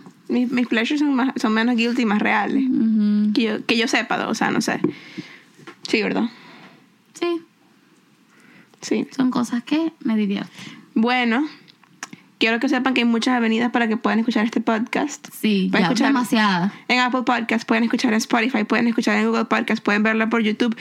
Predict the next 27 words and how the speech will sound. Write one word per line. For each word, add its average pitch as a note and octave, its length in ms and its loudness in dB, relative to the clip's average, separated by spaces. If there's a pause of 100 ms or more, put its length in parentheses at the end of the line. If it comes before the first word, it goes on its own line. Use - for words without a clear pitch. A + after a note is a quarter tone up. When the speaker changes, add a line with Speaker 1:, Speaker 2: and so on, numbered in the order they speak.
(160)
Speaker 1:
y B3 100 0
también A3+ 280 2
nos A3+ 80 -2
pueden A#3 140 2
ver A3 120 2
en A3 140 0
Facebook A3+ 360 0
los G3 140 0
jueves. F#3+ 360 -2 (240)
Los A#3 120 2
martes A#3 300 0
estamos A3+ 260 0
en A3 60 0
YouTube D#4+ 340 0
y A#3 120 0
en G#3+ 100 0
todas A3 160 0
las A#3 120 0
otras A#3 140 0
plataformas C4 440 2
y - 20 0
los G#3+ 80 0
jueves G3 180 0
estamos F#3 260 0
en F#3+ 60 -2
Facebook. - 440 -12 (240)
Speaker 2:
Ujú. G#3+ 340 2